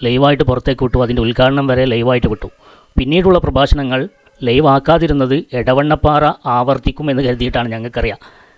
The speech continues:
പ്രസംഗം വരുന്നത്, പ്രസംഗം തീരുന്നതിന് മുമ്പ് ക്ലിപ്പുകൾ പുറത്തിറങ്ങും. അത്ര അബദ്ധങ്ങളാണ് നിങ്ങൾ പറഞ്ഞുകൊണ്ടിരിക്കുന്നത്. ആ എടവണ്ണപ്പാറ ആവർത്തിക്കാതിരിക്കാൻ വേണ്ടിയിട്ടാണ് നിങ്ങൾ അത് പ്രത്യേകം എഡിറ്റ് ചെയ്ത് വിടാൻ വേണ്ടിയിട്ട് ആ ലൈവ് കട്ടാക്കിയത്, അല്ലേ?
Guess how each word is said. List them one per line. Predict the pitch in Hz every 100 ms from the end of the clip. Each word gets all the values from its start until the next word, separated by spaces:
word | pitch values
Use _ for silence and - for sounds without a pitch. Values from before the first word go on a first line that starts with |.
| _ -
പ്രസംഗം | 117 - 143 156 156
വരുന്നത്, | 147 147 143 135
പ്രസംഗം | 120 135 147 160
തീരുന്നതിന് | 139 131 143 147
മുമ്പ് | 135 139
ക്ലിപ്പുകൾ | 131 117 143 147 143
പുറത്തിറങ്ങും. | 127 123 107 95 156
അത്ര | - 143
അബദ്ധങ്ങളാണ് | 127 120 143 151 156 151
നിങ്ങൾ | 147 139
പറഞ്ഞുകൊണ്ടിരിക്കുന്നത്. | 123 127 131 127 104 90 _ _ - -
ആ | 127 156
എടവണ്ണപ്പാറ | 151 151 160 160 165 160 139
ആവർത്തിക്കാതിരിക്കാൻ | 143 135 135 147 160 135 135
വേണ്ടിയിട്ടാണ് | 123 127 113 110 117 _ - - _ _ 135
നിങ്ങൾ | 127 135 135
അത് | 135 139
പ്രത്യേകം | 127 - 139 139 151 160
എഡിറ്റ് | 120 127 - 160
ചെയ്ത് | 139 131 131
വിടാൻ | 117 127 131
വേണ്ടിയിട്ട് | 117 110 107 - - - - _ -
ആ | 117 127
ലൈവ് | 117 131 131
കട്ടാക്കിയത്, | - 123 104 98 85 - - _ - 120
അല്ലേ? | 113